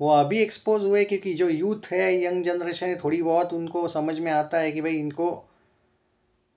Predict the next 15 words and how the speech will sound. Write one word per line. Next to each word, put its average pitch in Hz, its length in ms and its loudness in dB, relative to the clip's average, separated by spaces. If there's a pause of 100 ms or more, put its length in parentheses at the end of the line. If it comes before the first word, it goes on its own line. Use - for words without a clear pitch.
(400)
मतलब 196 300 2
आपको 226 300 6
पता 214 340 4
है 202 160 6
भाई 185 120 4
कि 185 120 2
ट्वेंटी 175 300 -2
ट्वेंटी 170 340 -4
टू 170 160 0
बॉलीवुड 156 400 0
के 160 80 -2
लिए 160 120 0
अच्छा 156 340 0
नहीं 170 260 0
था, 143 420 0